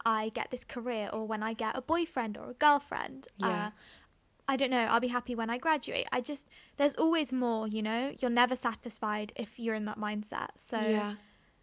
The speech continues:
Speaker 2: Also
Speaker 1: just be content with where you are today, who you are today.
Speaker 2: Yeah, I think that when as well is always so, like, I'm a huge believer in hope and dreams, but I think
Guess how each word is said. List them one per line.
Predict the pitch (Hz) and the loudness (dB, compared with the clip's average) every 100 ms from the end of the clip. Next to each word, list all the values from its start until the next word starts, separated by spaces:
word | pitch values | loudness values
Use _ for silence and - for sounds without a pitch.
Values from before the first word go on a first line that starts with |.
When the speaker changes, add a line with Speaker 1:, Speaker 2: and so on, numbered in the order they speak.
| _ _ _ | _ _ _
Speaker 2:
Also | 226 277 | 2 2
Speaker 1:
just | - | 0
be | 311 | -4
content | - 302 285 285 277 | -2 -4 0 0 0
with | 269 233 | -2 0
where | 247 | 0
you | 254 254 | 0 0
are | 254 | 0
today, | 247 247 233 233 226 | -2 -4 -2 -2 -4
who | 233 262 | -4 -2
you | 254 | 0
are | 220 214 | 0 -2
today. | - 233 - - | -6 -8 -6 0
Speaker 2:
Yeah, | 233 208 | 4 6
I | 202 | 6
think | 208 233 | 4 6
that | 247 - 208 | 6 4 2
when | 208 202 190 190 | 6 6 6 0
as | 202 190 | -2 2
well | 196 185 | 6 6
is | 190 202 - - | 4 0 -2 -2
always | 196 202 196 | 0 0 4
so, | - - 104 98 98 92 - - - - _ - | 4 4 4 4 2 -4 -20 -20 -20 -20 _ 0
like, | 202 - - | 0 0 4
I'm | 208 202 | 4 6
a | 185 - _ - | 2 -6 _ -10
huge | - 254 240 208 | 0 4 4 4
believer | 208 202 185 | 4 4 4
in | 190 | 2
hope | 180 190 180 - | 2 2 2 0
and | 190 | -4
dreams, | 180 180 175 175 | 0 0 0 -4
but | - 190 | -2 0
I | 185 | 0
think | - 202 185 | 0 -2 -2